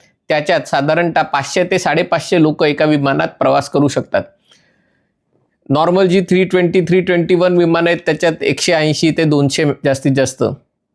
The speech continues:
एवढेच लोक प्रवास करतात, म्हणजे जवळजवळ अडीच पट लोक हे साध्या, अ, इंडिगोच्या विमानापेक्षा जास्त प्रवास करू शकतात.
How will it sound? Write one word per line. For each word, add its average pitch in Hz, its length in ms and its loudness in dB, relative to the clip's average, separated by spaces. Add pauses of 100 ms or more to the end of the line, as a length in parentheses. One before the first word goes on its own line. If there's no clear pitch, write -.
(640)
एवढेच 160 340 0
लोक 165 180 0
प्रवास 151 320 0
करतात, 151 260 0
म्हणजे 156 280 0
जवळजवळ 143 260 2
अडीच 180 320 0
पट 180 200 0
लोक 156 240 -2 (720)
हे 165 280 -2
साध्या, 151 400 -2 (600)
अ, 147 60 0 (500)
इंडिगोच्या 156 500 2
विमानापेक्षा 139 640 -2
जास्त 139 320 -2
प्रवास 143 360 0
करू 151 180 0
शकतात. 165 340 -2